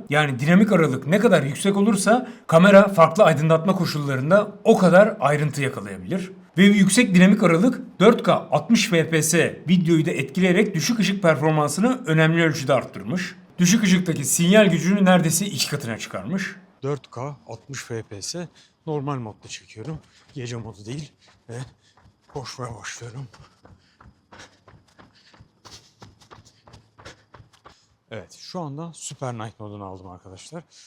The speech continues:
Super Night modunda sokağa çıktım. Evet, şu anda karşımda sadece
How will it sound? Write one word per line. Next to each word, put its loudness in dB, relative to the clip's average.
Super -14
Night -16
modunda -16
sokağa -18
çıktım. -20
Evet, -12
şu -10
anda -12
karşımda -10
sadece -12